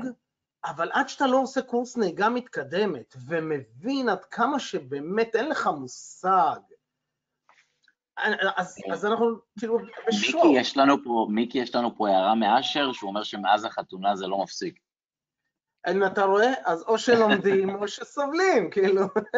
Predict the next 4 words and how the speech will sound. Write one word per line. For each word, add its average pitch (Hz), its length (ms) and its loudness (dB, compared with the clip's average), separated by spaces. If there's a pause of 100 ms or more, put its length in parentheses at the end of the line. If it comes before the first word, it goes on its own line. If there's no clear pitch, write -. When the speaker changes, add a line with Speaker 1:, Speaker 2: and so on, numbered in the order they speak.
(760)
Speaker 2:
<laughs> - 580 -8
זה 165 300 0
בדיוק 226 420 -2
העניין. 254 460 0